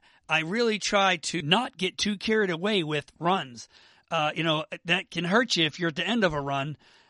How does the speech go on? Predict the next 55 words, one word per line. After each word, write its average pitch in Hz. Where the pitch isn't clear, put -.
uh, 143
and, 151
and 160
you 156
don't, 175
uh, 151
or 160
you're 160
at 147
the 147
beginning 202
of 185
a -
run 180
and 165
it 160
r-, 156
continues 170
on 165
after 185
you 147
and 143
you, 143
and 143
you 139
get, 160
and 147
you 139
get 151
left 165
behind. 151
But 196
more 269
often 226
than 180
not, 190
you 226
can 208
stop 214
a 151
run. 147
I, -
I 185
like 220
to 165
be 170
a 160
run 175
stopper, 143
and, 151
uh, 147
a 143
lot 160
of 156
folks 165